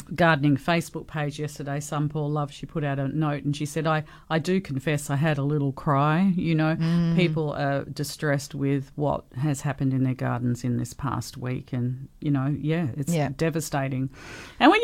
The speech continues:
Speaker 1: yeah, we, we put our heart and soul into it.
Speaker 2: Oh,
Speaker 1: And
Speaker 2: I
Speaker 1: then you
Speaker 2: know.
Speaker 1: go through a week like
Speaker 2: Ah.
Speaker 1: this. It is, it is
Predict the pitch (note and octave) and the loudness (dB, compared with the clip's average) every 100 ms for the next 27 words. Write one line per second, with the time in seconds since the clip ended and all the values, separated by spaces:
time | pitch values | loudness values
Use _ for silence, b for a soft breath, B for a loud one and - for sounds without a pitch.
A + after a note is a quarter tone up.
0 | A#4 F4+ F3+ G#3 C4 E4 - - A3+ G3+ | 8 8 6 6 6 6 4 6 6 8
1 | G#3 F3 F3 - F3 G3 F#3 D3 C#3 C#3 | 8 6 2 4 6 6 6 6 4 2
2 | F3 A3 G#3+ G3 G3 F#3+ G#3 A3+ G#3+ E3 | 6 10 10 10 10 8 8 8 6 4
3 | G#3+ F#3 F3 C4+ D#4+ G#3 G3+ F#3 G#3+ G#3 | 0 2 4 4 4 4 2 2 0 2
4 | A3+ A3+ - G3+ G#3+ A#3 G#3 - | 0 -2 -4 0 4 4 2 -6